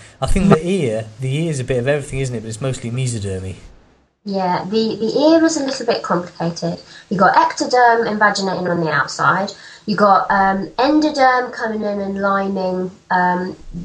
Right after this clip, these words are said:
Speaker 2: your, your ear cavity, the tympanic cavity and things like that. Um, and then you've got things like the eardrum or your tympanic membrane. That's actually got all three. It's got ectoderm on the outside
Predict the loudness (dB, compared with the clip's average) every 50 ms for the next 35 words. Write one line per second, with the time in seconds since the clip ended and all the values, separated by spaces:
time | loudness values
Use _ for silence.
0 | -12 -12 -8 -4 -2 -2 -2 -4 -6 -8 -6 -4 -4 -4 -4 -4 -4 -2 -2 -2
1 | 0 2 2 2 2 0 -2 -2 -2 -2 -2 -2 -2 0 2 2 2 2 0 -2
2 | -2 -2 0 -2 -2 -2 -4 -2 -2 -2 -2 -2 -2 -2 -2 -2 0 0 2 2
3 | 2 0 0 -4 -12 -18 -16 -14 -6 0 4 4 6 6 4 4 6 6 6 6
4 | 6 4 4 4 4 2 2 2 2 2 4 4 4 4 2 0 -4 -10 -6 -4
5 | -2 0 0 0 0 -2 -2 0 2 4 4 4 4 2 2 2 2 2 0 0
6 | -4 -6 -4 -2 -2 -2 -2 0 0 0 0 0 0 0 -2 -2 -2 -2 -4 -6
7 | -8 -10 -4 0 2 2 4 4 2 2 2 2 2 4 4 4 4 4 0 -2
8 | -6 -6 -4 -2 0 0 0 0 -2 -6 -8 -8 -2 2 2 2 4 4 2 2
9 | 2 2 0 2 2 4 2 2 2 2 0 0 -2 -4 -6 -4 -2 -2 -2 -2
10 | -4